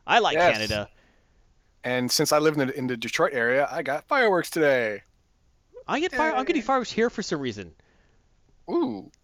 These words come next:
Speaker 1: I just have some neighbors who, even though fireworks are illegal in Virginia Beach, th-, any we-, any time there's any holiday coming, it's an excuse for fireworks.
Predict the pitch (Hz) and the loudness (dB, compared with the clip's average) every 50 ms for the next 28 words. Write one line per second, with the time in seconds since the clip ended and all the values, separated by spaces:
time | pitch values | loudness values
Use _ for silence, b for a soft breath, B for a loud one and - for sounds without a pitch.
0 | _ - - _ _ _ _ _ _ - - 151 170 190 190 185 - - 180 165 | _ -20 -20 _ _ _ _ _ _ -4 -2 0 0 0 0 -2 0 0 0 0
1 | 160 - 165 143 135 139 147 151 160 160 170 170 - - - _ - - 131 127 | 0 -2 -6 -4 -2 -2 0 0 0 -2 -4 -4 -6 -12 -20 _ -16 -12 -10 -8
2 | 123 143 151 147 139 135 - - 131 131 139 131 - 131 120 107 107 117 120 127 | -6 -6 -4 -2 -2 -2 0 0 0 0 -2 -4 -6 -6 -8 -6 -6 -6 -6 -6
3 | 131 127 123 - - 123 135 131 123 120 127 131 131 - - _ _ _ - 143 | -8 -8 -10 -12 -14 -14 -12 -10 -8 -6 -6 -6 -8 -10 -14 _ _ _ -20 -20
4 | - _ - 139 147 156 151 147 143 139 131 123 117 113 127 135 139 131 107 127 | -12 _ 0 0 2 2 2 0 -2 -2 -4 -6 -6 -4 -4 -4 -4 -4 -4 -4
5 | 131 139 127 117 - - 131 127 127 123 123 113 120 - - 131 131 117 104 120 | -4 -4 -6 -6 -4 -4 -4 -2 -2 -2 -4 -6 -6 -6 -6 -6 -6 -4 -4 -2
6 | 117 113 120 117 110 - - 120 113 113 107 98 - 117 104 - - - 104 - | -4 -2 -4 -6 -8 -8 -8 -10 -8 -8 -10 -10 -12 -12 -14 -12 -12 -12 -12 -12
7 | - 101 - 101 90 85 78 78 78 - - - | -14 -14 -12 -12 -12 -12 -14 -16 -20 -20 -20 -20